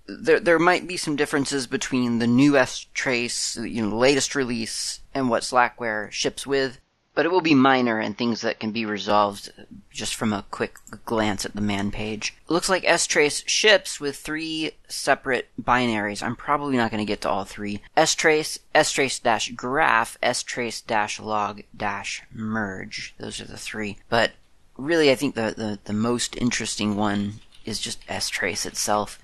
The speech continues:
I, I, I'm sure the other two are very useful, but I don't know much about them. So, I mean, I don't actually know that much about strace either, I should say. I don't use strace on a regular basis. I've used it before to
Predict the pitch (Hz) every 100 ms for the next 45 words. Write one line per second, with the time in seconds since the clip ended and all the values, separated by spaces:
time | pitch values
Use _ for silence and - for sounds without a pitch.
0 | - 110 104 - 113 104 - - - 339
1 | 143 123 113 104 - 120 104 98 101 98
2 | 95 - 92 - - _ 92 - 101 101
3 | 87 104 98 92 - 90 92 - 104 -
4 | _ - - 120 - - 143 151 214 -
5 | - - 147 165 - 135 120 117 120 117
6 | - 110 143 156 - 107 143 143 101 95
7 | - - - 104 - - - - _ 135
8 | 156 165 170 147 135 151 120 - 113 -
9 | - 107 104 - - 110 104 113 110 120
10 | 117 110 113 135 170 175 113 104 113 113
11 | 104 - 101 - 127 147 147 - - _
12 | _ _ - 117 107 107 101 101 101